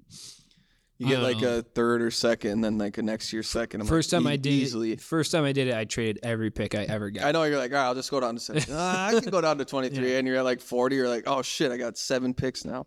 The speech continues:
Speaker 2: Seven picks
Speaker 1: Right
Speaker 2: left,
Speaker 1: here.
Speaker 2: and I have two first rounders next year, but
Speaker 1: Yeah.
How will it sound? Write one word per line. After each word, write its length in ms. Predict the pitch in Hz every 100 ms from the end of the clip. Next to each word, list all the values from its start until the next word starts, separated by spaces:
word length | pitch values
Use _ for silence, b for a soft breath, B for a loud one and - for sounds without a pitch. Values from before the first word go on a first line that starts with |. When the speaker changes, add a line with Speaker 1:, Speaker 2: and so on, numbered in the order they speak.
| -
Speaker 2:
Seven 400 | - - 139 139
picks 220 | 131 135
Speaker 1:
Right 40 | 135
Speaker 2:
left, 140 | 143
Speaker 1:
here. 80 | 127
Speaker 2:
and 100 | 143
I 60 | 131
have 240 | 127 120
two 220 | - 143 135
first 280 | 123 117 117
rounders 300 | 104 104 117
next 220 | 107 -
year, 160 | 101
but 240 | 110 104 - - _
Speaker 1:
Yeah. 280 | - 131 110